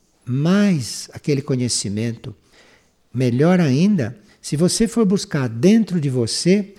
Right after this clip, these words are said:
a confirmação daquele conhecimento. Aí o seu cérebro vai ter que despertar, não tem como.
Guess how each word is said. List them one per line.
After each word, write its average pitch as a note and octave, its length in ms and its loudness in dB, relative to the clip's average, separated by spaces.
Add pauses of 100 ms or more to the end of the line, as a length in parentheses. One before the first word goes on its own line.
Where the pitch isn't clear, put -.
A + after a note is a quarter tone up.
(160)
a D3+ 100 -4
confirmação G#3+ 1400 2 (260)
daquele D#3+ 480 0
conhecimento. F3 640 0 (220)
Aí G3 200 -2
o B3 60 -2
seu A#3 220 -2
cérebro G#3 460 -2
vai G3 220 0
ter A3+ 200 0
que B3 100 -2
despertar, G#3+ 640 -2
não G3+ 160 2
tem A3 240 2
como. G#3 560 0